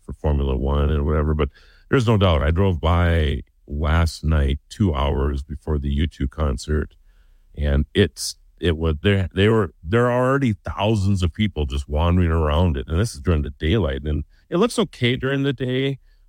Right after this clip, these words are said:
Uh, but what's interesting is that it's two spheres, right? It's the big one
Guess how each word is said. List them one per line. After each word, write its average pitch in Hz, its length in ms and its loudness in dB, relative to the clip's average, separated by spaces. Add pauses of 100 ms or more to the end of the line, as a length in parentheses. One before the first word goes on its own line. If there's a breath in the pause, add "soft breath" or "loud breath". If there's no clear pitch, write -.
Uh, 82 340 2
but 127 100 2
what's 135 180 2
interesting 151 500 0
is 95 100 2
that 90 240 2
it's - 320 -12
two 226 400 -2
spheres, - 640 -6
right? 85 220 0
It's 80 240 -6
the 101 100 2
big 135 320 -2
one 123 420 0